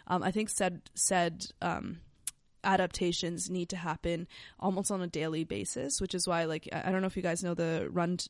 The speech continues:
uh, Couch to five K. That's actually a daily running plan, and, and it's the healthiest running plan, I think, um, because you're asked to adapt every single day for a very small amount. You're supposed to run, like, three minutes a day, and, and then you slowly, slowly progress it, and that, that's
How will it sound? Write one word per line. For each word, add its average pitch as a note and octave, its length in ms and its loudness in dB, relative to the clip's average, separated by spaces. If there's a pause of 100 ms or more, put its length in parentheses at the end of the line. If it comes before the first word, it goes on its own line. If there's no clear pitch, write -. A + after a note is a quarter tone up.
uh, F3+ 80 -2 (180)
Couch - 300 -2
to F3+ 100 -2
five E3 240 0
K. E3 320 0 (260)
That's F3+ 220 4
actually G3 260 4
a F3+ 60 4
daily E3 400 2
running - 320 -4
plan, - 320 -4
and, F3+ 160 -2
and F3 160 -2
it's - 180 -2
the F3 160 2
healthiest F3 520 -2
running F#3+ 220 -2
plan, F#3+ 280 -2
I F#2+ 80 -4
think, - 320 -8 (300)
um, E3+ 200 0
because F3+ 380 2
you're F3 180 6
asked E3+ 300 2
to F3+ 100 2
adapt E3 320 0
every F3 220 -2
single F3 260 -2
day E3 120 0
for F3 140 -4
a E3+ 40 -4
very F#3 360 2
small E3+ 680 -2
amount. - 420 -6
You're F#3+ 60 -4
supposed - 240 -4
to F3+ 60 -10
run, E3+ 200 0
like, E3 160 -4
three F3+ 320 -4
minutes D3+ 320 -4
a - 60 -4
day, G2+ 320 0
and, F#3+ 140 -6 (280)
and F3+ 120 2
then F3+ 80 2
you F3 100 4
slowly, F3 640 6
slowly E3+ 320 0
progress F3 520 -2
it, - 100 -6
and F3+ 120 -2
that, F3 200 -2
that's - 480 2